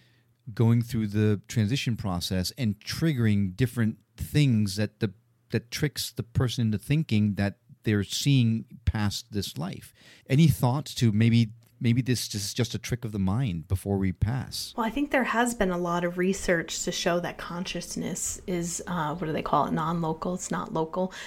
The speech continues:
Speaker 2: That, that, that consciousness exists outside of the brain. And I think that's what you're bringing up is the biggest argument that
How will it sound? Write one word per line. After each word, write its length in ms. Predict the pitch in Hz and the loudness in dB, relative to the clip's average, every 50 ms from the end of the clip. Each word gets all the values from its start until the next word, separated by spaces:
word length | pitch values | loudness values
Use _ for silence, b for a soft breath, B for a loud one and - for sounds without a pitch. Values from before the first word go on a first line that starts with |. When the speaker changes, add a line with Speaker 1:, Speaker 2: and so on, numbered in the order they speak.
| B B | B B
Speaker 2:
That, 200 | 240 214 - - | 8 8 8 6
that, 260 | - - - 208 - | 2 -2 -2 4 6
that 140 | 226 214 214 | 6 6 8
consciousness 540 | - - 359 - - 240 233 - 185 180 - | 10 8 8 10 8 4 4 2 0 0 0
exists 420 | - 175 170 170 185 190 185 - | -2 -2 2 2 2 2 2 0
outside 380 | - 151 156 - - 160 156 151 | -2 -2 -2 -2 -4 -4 -4 -4
of 80 | 151 | -6
the 60 | 151 196 | -8 0
brain. 440 | - - 156 165 160 - 127 120 | 2 4 4 4 0 -4 -6 -4
And 120 | 120 175 185 | 0 0 0
I 80 | 175 | 2
think 240 | 180 - 220 214 208 | 6 6 6 8 8
that's 360 | 190 180 185 185 - - - B B B B B B | 8 6 6 4 0 -6 -8 B B B B B B
what 160 | 214 202 - | 6 6 8
you're 100 | 196 196 | 8 6
bringing 400 | 196 190 202 190 185 185 180 175 | 8 6 6 6 6 4 4 6
up 220 | 175 220 240 - - | 6 6 6 6 6
is 200 | - 190 180 - | 4 4 4 4
the 100 | - 170 | 2 0
biggest 640 | 165 - 180 175 170 170 170 170 - - - - - - - | 2 2 2 4 4 4 2 2 0 -4 -6 -8 -10 2 6
argument 460 | - 214 214 202 190 185 175 175 - | 8 8 8 8 6 4 4 6 8
that 300 | 185 175 - - - | 6 6 6 4 -2